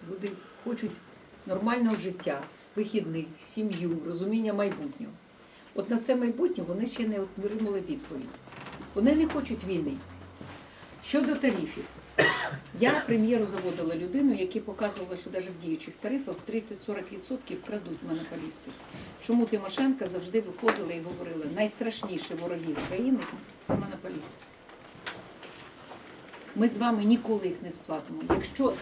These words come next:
це не ламати монополізмом, ми будемо вс-, все життя їх в боргах».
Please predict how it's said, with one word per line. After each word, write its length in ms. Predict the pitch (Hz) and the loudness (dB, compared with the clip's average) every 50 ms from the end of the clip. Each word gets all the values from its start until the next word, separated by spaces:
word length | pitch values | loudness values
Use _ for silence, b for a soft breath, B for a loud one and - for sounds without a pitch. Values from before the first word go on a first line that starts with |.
| - | 4
це 100 | 240 240 | 4 6
не 140 | 226 220 214 | 6 6 4
ламати 420 | 202 202 196 202 196 185 - - 170 165 | 2 2 0 0 0 -2 -2 -2 -2 -2
монополізмом, 640 | 170 180 175 160 196 214 233 285 294 226 196 175 165 - - - - - - - - - - - - - - - - 143 147 - - | -2 -2 -2 0 0 2 2 2 2 0 -2 -6 -8 -10 -12 -14 -14 -14 -16 -16 -16 -16 -16 -16 -18 -18 -18 -18 -16 -16 -6 -2 0
ми 60 | 180 | 2
будемо 280 | - 226 226 220 214 208 | 4 4 2 2 2 0
вс-, 220 | - - - - - - - - - | -4 -6 -10 -12 -12 -12 -12 -14 -14
все 200 | - - 262 262 | -2 4 4 4
життя 260 | 220 226 226 - 233 | 4 4 0 0 2
їх 180 | 214 214 208 - - - | 2 0 0 -2 -8 -10
в 40 | - | -8
боргах». 300 | 190 185 170 160 156 | -6 -6 -6 -8 -10